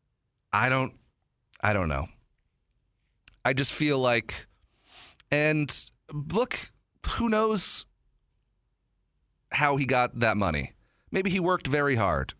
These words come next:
and he earned it and deserves it, and that's what he wants to spend his money on. But I'm gonna say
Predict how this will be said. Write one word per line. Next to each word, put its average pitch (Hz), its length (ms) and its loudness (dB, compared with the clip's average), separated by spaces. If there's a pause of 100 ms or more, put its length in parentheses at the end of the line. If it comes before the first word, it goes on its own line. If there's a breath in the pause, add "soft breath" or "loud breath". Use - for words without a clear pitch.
(160)
and 110 420 0 (160)
he 123 480 -2
earned 127 260 0
it 123 180 0 (360)
and 104 120 0
deserves 113 460 0
it, 123 180 0 (840)
and 101 120 0
that's 131 200 2
what 131 100 0
he 131 60 0
wants 120 200 0
to 110 80 0
spend 104 240 0
his 92 120 -4
money 78 260 0
on. 50 220 -4 (2000)
But 131 520 0 (840)
I'm 147 380 4
gonna 160 220 2
say 165 560 2